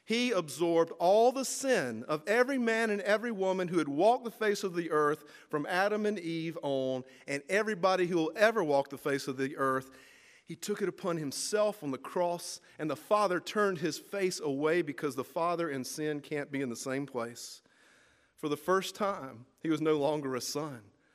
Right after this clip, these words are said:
"My God, my God, why have you forsaken me?" But here's the beauty of it. He, we get his righteousness.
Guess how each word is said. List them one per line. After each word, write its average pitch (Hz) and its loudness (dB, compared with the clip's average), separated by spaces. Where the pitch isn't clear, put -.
"My 135 -2
God, 147 0
my 160 -4
God, 117 -6
why 123 -2
have 127 -4
you 123 -8
forsaken 117 -10
me?" 107 -20
But 143 0
here's 247 4
the 175 -8
beauty 190 0
of 113 -2
it. - -14
He, 269 0
we 220 -2
get 208 2
his 214 2
righteousness. 202 -2